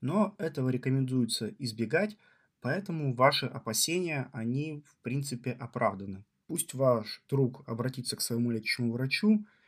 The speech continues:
и обсудит с ним, насколько ему актуально продолжать принимать такое количество лекарств.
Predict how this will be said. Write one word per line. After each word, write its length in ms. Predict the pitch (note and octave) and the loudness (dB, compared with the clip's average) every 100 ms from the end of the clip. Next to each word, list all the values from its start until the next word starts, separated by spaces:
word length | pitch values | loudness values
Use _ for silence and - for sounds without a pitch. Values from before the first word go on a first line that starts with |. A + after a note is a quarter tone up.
| _ _ - | _ _ -8
и 180 | B2 A#2+ | -4 -2
обсудит 520 | - A2 - F3+ D#3 | -4 -8 -4 -2 -2
с 120 | - | -2
ним, 600 | E3 D3 C#3 - C3 C3 - | -2 0 -2 -4 -10 -18 -8
насколько 600 | C3 B2+ - D#3+ - B2+ | -2 -2 2 0 2 0
ему 460 | B2 C3+ B2+ C#3 | 2 2 2 -2
актуально 560 | - C#3 - C#3 F#3 D#3 | -10 -8 0 4 4 2
продолжать 560 | C#3 A#2+ A#2 A#2 D3+ D3 | -4 -4 -4 -2 -2 -4
принимать 560 | B2 A#2 A#2+ D3 - _ | -6 -4 -4 -6 -8 _
такое 360 | - A2 C3 C3 | -14 -8 -6 -6
количество 500 | G#2 A2+ A2+ - A2 | -4 -4 -6 -8 -10
лекарств. 500 | G#2 A2 G#2 - | -10 -10 -12 -14